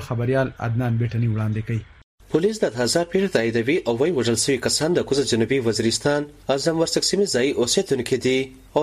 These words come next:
Speaker 2: د دوی مړي تېره ورځ د بیرمل تحصیل، افغانستان او پاکستان ترمنځ انګور اډې پولې سره جوخت ماڼه سیمه کې ترلاسه شوي دي. د اعظم ورسک تاڼې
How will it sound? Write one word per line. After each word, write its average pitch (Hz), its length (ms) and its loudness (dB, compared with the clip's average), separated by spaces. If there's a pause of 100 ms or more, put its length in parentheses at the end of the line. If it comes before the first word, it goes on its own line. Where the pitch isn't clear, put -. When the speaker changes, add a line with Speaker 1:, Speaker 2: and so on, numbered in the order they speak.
Speaker 2:
د - 100 0
دوی 175 140 2
مړي 196 200 2
تېره 143 200 0
ورځ 170 160 0
د 123 140 -2
بیرمل 127 340 0
تحصیل، 151 360 2 (300)
افغانستان 175 540 0
او 139 80 0 (100)
پاکستان 127 460 -2
ترمنځ 131 260 0 (120)
انګور 123 260 0
اډې 120 200 0
پولې 147 200 2
سره 113 120 2 (100)
جوخت 151 380 -2
ماڼه 175 280 2
سیمه 160 140 0
کې 123 160 -2
ترلاسه 120 280 0 (100)
شوي 127 300 -2
دي. 131 140 2 (440)
د - 20 4 (180)
اعظم 165 240 0
ورسک 170 340 0
تاڼې 185 200 2